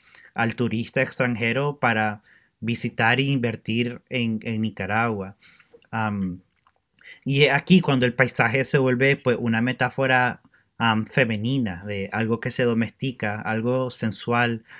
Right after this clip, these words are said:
algo, algo misterioso, algo, o sea, domesticable. Am, no solo en el paisaje, pero también en la población misma, que somos,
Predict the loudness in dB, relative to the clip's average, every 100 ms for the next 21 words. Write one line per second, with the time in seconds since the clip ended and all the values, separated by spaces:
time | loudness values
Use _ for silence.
0 | -20 -8 -6 -2 -2 0 -2 -4 -6 -2
1 | 0 -2 -2 -4 -2 -2 -2 -4 -6 -4
2 | -4 -2 -2 -2 -6 _ -20 -20 _ _
3 | _ -10 -4 -2 0 0 -2 -6 0 4
4 | 4 2 -2 -4 -12 _ _ -20 _ -4
5 | -2 0 -2 -4 -6 -8 -14 _ _ -20
6 | _ _ _ _ _ _ _ _ _ -20
7 | -20 _ _ _ 0 2 6 6 8 6
8 | 6 6 6 4 4 0 0 2 4 4
9 | 4 4 2 2 2 0 0 0 0 0
10 | -4 -4 -6 -2 -2 0 0 -2